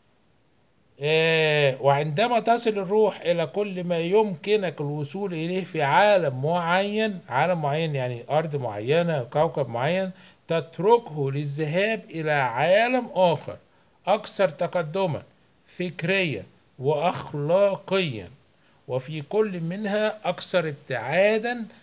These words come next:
عن المواد وهلم جرا. كل مرة تلاقيك أنت إيه؟ أخف،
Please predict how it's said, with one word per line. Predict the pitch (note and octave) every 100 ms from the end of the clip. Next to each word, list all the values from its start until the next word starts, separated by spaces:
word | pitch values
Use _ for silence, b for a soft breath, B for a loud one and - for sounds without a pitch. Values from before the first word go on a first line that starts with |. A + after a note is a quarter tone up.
| B B
عن | G#2 C#3 F3+ F3+
المواد | E3+ C#3+ C3+ B2+ A2+ C#3+ G3+ A#3+ A3 F3+ _ _ _
وهلم | C#3 D3+ D3+ D3 F#3 F#3 E3
جرا. | B2+ A2+ G#2 - _ b b b -
كل | G3+ A#3 A3+
مرة | G#3+ A#3+ B3+ C4
تلاقيك | B3+ F3+ G3 G3 F3
أنت | G3 F3+
إيه؟ | F#3+ D#3 F#3 -
أخف، | - C#3+ F3+ F3+ - - -